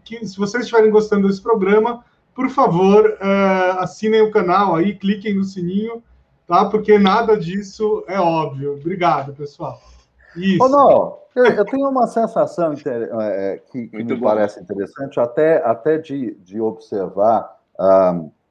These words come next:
Speaker 2: o, o, as indicações, claro, né, o boca a boca que acontece, ah,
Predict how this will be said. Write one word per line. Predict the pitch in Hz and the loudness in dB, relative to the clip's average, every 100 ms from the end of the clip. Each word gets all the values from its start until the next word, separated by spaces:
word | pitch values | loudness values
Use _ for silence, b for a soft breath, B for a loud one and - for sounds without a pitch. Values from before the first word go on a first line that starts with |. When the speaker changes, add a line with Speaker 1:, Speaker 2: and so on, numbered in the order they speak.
| _ | _
Speaker 2:
o, | 131 | -10
o, | 156 - 180 - - _ _ _ _ - | -10 -8 -10 -10 -18 _ _ _ _ 0
as | 143 156 | 0 0
indicações, | 185 156 180 165 147 143 143 165 165 | -4 -6 0 2 2 2 2 0 -4
claro, | - 117 143 107 | 0 2 4 0
né, | 90 127 117 | 0 0 0
o | 90 90 | 0 -4
boca | 98 101 131 | -4 -4 -4
a | |
boca | 107 90 87 104 | -6 -8 -8 -10
que | 110 | -12
acontece, | 107 117 110 87 90 90 | -10 -12 -8 -8 -8 -8
ah, | 95 87 85 78 | -8 -8 -8 -10